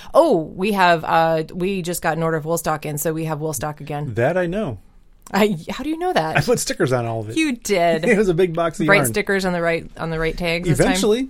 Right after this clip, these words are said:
Speaker 2: eventually.
Speaker 1: Yep.
Speaker 2: So as always, if you put at least a hundred dollars worth of stuff into your cart, make sure that you're, uh, using offer code free ship. It's F R E E S H I P. And that'll get you free shipping on that entire order of one hundred dollars or more.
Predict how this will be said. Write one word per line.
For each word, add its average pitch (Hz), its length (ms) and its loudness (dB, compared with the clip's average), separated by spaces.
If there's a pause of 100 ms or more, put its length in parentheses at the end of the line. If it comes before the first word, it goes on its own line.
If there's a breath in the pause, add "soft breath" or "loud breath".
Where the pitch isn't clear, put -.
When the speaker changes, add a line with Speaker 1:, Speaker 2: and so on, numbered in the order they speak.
Speaker 2:
eventually. 160 580 0
Speaker 1:
Yep. 165 200 -8 (500 loud breath)
Speaker 2:
So 180 160 2
as 202 220 4
always, 208 400 10
if - 180 -4
you 147 60 0
put 214 240 2
at 165 160 0
least 208 180 -4
a 147 60 0
hundred 170 160 0
dollars 156 240 0
worth 143 100 -12
of 131 80 -6
stuff 151 260 0
into 180 200 -2
your 135 160 2
cart, 135 320 2
make 131 160 0
sure 160 180 0
that 151 140 0
you're, 151 120 -4
uh, 143 60 0
using 147 360 0
offer 143 220 0
code 135 380 0
free 139 360 -4
ship. 254 300 -4
It's - 200 -14
F - 160 -4
R 120 200 -2
E 127 220 -8
E 233 480 -4
S - 220 0
H 147 200 -2
I 123 140 6
P. 262 300 -2 (520 loud breath)
And 120 140 -2
that'll 113 100 -2
get 117 100 -10
you 123 60 -6
free 147 200 0
shipping 147 360 0
on 131 200 0
that 131 220 0
entire 143 460 0
order 151 400 0
of 120 440 -2
one 156 200 -2
hundred 151 200 -4
dollars 143 300 0
or 135 260 0
more. 170 360 0